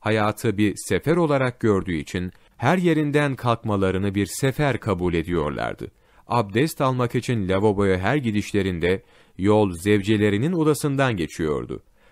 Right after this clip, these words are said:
Yarım asırdan fazla süren evlilik hayatlarına bıkmadan, usanmadan, seve seve her defasında zevcelerini haberdar ederlerdi. Onun, "Efendi buyur."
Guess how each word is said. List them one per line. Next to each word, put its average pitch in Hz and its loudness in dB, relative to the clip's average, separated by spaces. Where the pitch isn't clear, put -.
Yarım 175 2
asırdan 135 0
fazla 113 -2
süren 120 0
evlilik 113 0
hayatlarına 107 -2
bıkmadan, 87 -2
usanmadan, 85 -2
seve 170 2
seve 135 2
her 143 0
defasında 113 0
zevcelerini 123 0
haberdar 117 2
ederlerdi. 65 -4
Onun, 151 2
"Efendi 156 0
buyur." 165 2